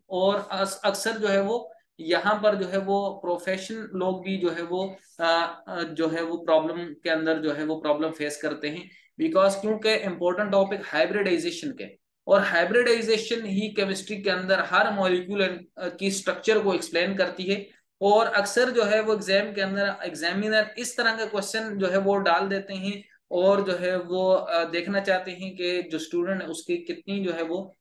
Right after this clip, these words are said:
इसके ऊपर जो है वो ग्रिप है, उसकी कितनी जो है वो knowledge है, concept है, कि ये question डालते हैं कि, अ, आप बताएं कि आपके पास, अ, जो है वो एनएससीएल है तो इसकी structure draw करें।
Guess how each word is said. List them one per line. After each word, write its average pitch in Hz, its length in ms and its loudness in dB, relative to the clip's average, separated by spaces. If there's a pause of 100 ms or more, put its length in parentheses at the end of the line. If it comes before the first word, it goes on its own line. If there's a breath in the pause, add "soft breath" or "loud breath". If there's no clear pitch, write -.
(160)
इसके 180 260 -2
ऊपर 175 260 2
जो 170 100 -2
है 170 120 -2
वो 175 180 -2
ग्रिप 165 500 -2
है, 165 140 0
उसकी 165 280 -6
कितनी 165 380 -8
जो 160 120 -2
है 156 80 0
वो 160 140 -2
knowledge 147 460 2
है, 151 100 -2 (360)
concept 156 500 0
है, 165 80 -6 (420)
कि - 20 2 (320)
ये 220 40 6
question 214 400 -2
डालते 196 300 2
हैं 226 160 -8
कि, 208 100 -4
अ, 175 240 -2
आप 180 260 4
बताएं 190 380 0
कि 190 80 -2
आपके 180 240 -2
पास, 180 240 -6
अ, 180 180 0
जो 165 160 -2
है 170 100 -2
वो 175 140 0
एनएससीएल 196 600 -2
है 202 80 -2
तो 196 120 -8
इसकी - 240 -8
structure 196 460 -2
draw 190 180 2
करें। 139 260 -4